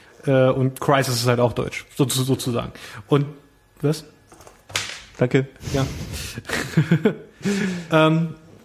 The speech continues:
Speaker 1: und die haben jetzt halt aus, aus Vigil, aus den Entwicklern, haben sie von, äh, ich glaub, irgendwie sechzig Prozent von der Belegschaft übernommen und haben,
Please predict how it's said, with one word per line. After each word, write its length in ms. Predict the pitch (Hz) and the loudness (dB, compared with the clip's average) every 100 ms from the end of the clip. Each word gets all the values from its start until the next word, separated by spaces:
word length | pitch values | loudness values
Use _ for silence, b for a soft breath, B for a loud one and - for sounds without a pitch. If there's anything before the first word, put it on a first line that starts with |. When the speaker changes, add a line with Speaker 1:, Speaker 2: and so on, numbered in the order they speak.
| - - | -14 0
Speaker 1:
und 220 | 170 156 | 2 4
die 120 | 170 | 2
haben 160 | 156 151 | 4 4
jetzt 240 | 151 - | 2 2
halt 160 | 151 151 | 0 2
aus, 280 | 143 135 - | -2 -2 -4
aus 380 | 131 127 147 | -4 -4 -4
Vigil, 300 | 143 135 139 | -2 2 2
aus 180 | 127 127 | 2 -2
den 100 | 131 | -4
Entwicklern, 380 | 127 135 139 131 | -4 0 2 2
haben 100 | 127 | 2
sie 120 | 123 | 0
von, 300 | - 127 123 | 0 2 2
äh, 240 | 127 123 120 123 | 2 0 0 -2
ich 100 | - | -2
glaub, 160 | 123 - - | -2 -4 -8
irgendwie 200 | 123 127 | -4 -2
sechzig 340 | 127 - 147 | -2 -4 -6
Prozent 360 | 135 131 131 131 | -4 -2 0 -2
von 180 | - 123 | -2 0
der 80 | 123 | 0
Belegschaft 460 | 123 127 - 139 | 0 -2 -4 -6
übernommen 420 | 123 127 123 131 131 | -2 0 2 2 2
und 220 | 123 - | 0 0
haben, 300 | 123 123 | 0 -2